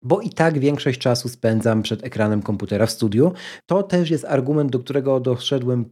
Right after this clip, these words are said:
po latach, że okej, skoro i tak patrzę w tym momencie przez większość czasu na sześćdziesięciohercowe Apple Studio Display, nie, patrz,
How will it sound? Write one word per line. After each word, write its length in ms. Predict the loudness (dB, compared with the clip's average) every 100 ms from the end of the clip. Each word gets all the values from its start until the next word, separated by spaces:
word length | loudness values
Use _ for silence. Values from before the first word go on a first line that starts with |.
| -4
po 140 | 0
latach, 460 | 0 0 0 0 0
że 560 | -4 -2 0 0 0 -2
okej, 360 | -8 -2 -2 -2
skoro 300 | -2 0 2
i 80 | 0
tak 340 | 0 0 0
patrzę 540 | -2 0 0 0 0 -2 -4 -8 -8
w 40 |
tym 140 | -2 0
momencie 460 | 2 0 0 -2
przez 180 | -4 -2
większość 500 | 0 -2 0 -2 -2 -14 -20 -2
czasu 440 | 2 2 2 0
na 460 | 2 2 0 0 -4 -4
sześćdziesięciohercowe 1120 | -2 0 0 0 0 -2 0 0 2 2 0
Apple 160 | -4
Studio 260 | -6 -4 -4
Display, 520 | -4 -6 -2 0 2
nie, 240 | 2 2 0 -2 -4
patrz, 360 | -2 0 -4